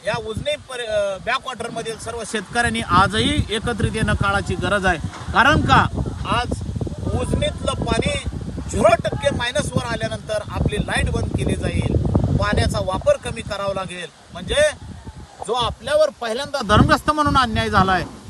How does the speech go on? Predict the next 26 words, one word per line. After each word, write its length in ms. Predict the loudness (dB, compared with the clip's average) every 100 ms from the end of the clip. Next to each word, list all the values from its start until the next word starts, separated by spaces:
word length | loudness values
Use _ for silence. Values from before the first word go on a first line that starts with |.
| -2
त्या 120 | 2
अन्यायात 400 | 4 4 2 2 2 0 2
भरीत 260 | 4 6 6
भर 300 | 6 6 6
म्हणून 360 | 6 4 4 2 2 -2 0
आपल्या, 520 | 0 0 2 4 4 0
अ, 360 | -2 0 0 -2
येणाऱ्या 420 | -2 0 2 0
शेती 300 | 0 0 2
पिकांवर 540 | 4 4 6 6 6 4
सुद्धा 300 | 0 4 2 2 -2 0 4
पूर्णपणे 560 | 6 6 4 2 2 4 4
आपल्याला 380 | 4 6 6 6
संकटाला 500 | 4 2 2 4 6
सामोरं 400 | 8 6 6 4
जावं 260 | 6 8 8
लागेल. 640 | 6 6 6 4 2 4
यासाठी 460 | 4 4 2 2 0
उजनी 320 | -2 -4 -4
धरण 540 | -2 -2 0 0 2
परिसरातील 840 | 4 2 2 0 0 2 2 2 2
या, 480 | 4 4 4 4 2
म, 1040 | 0 2 4 4 4 0 -2 -6 -4 -2 2
शेतकऱ्यांनी 560 | 2 2 0 -2 -2 0 0 -2 -4 -2
एकत्र 400 | 0 0 2 6
येऊन 420 | 8 8 6